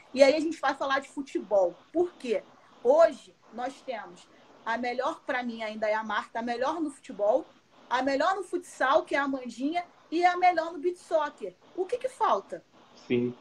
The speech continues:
Speaker 1: O que que falta? E aí a gente tá falando de três oportunidades que, inclusive, eu quero trazer pro Damias da Bola. O futsal, o fu-, o beach soccer e o futebol de campo. Por que eu preciso ser a melhor no futsal se eu sei jogar praia?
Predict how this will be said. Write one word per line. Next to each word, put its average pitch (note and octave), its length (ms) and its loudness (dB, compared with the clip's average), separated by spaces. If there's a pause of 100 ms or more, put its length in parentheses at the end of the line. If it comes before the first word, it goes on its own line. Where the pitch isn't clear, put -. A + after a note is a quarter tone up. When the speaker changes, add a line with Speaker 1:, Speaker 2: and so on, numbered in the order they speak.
(140)
Speaker 1:
O C4 80 -12
que F#4 100 -6
que F#4 120 -6
falta? D#4+ 360 4 (240)
E C#4 80 0
aí E4+ 140 10
a G4 60 2
gente G4+ 200 -12
tá F#4 140 0
falando D4+ 580 0 (200)
de D4 140 -8
três G4+ 340 -2
oportunidades D#4 800 0
que, - 120 -12
inclusive, F4 420 -4
eu G#4 60 -6
quero G4 220 0
trazer E4 320 2
pro F4+ 120 -10
Damias C4+ 320 -2
da A#3+ 120 -2
Bola. F#3+ 340 -4 (340)
O D4 120 -6
futsal, E4 760 4 (480)
o D#4+ 140 0
fu-, - 240 -10
o C#4 120 0
beach C#4+ 220 -6
soccer F4+ 520 2 (140)
e D#4 100 4
o F4+ 60 4
futebol F4 400 2
de F4 120 -6
campo. C#4+ 480 -4 (380)
Por G4+ 220 4
que F#4 180 -2 (200)
eu E4 140 2
preciso D#4+ 500 -8
ser B3 380 4 (280)
a A#3 140 2
melhor C4 540 -2
no C#4+ 140 -6
futsal D#4 760 0 (120)
se - 140 -6
eu G#4+ 80 0
sei F#4+ 140 -6
jogar D#4 320 2
praia? A#3 400 -2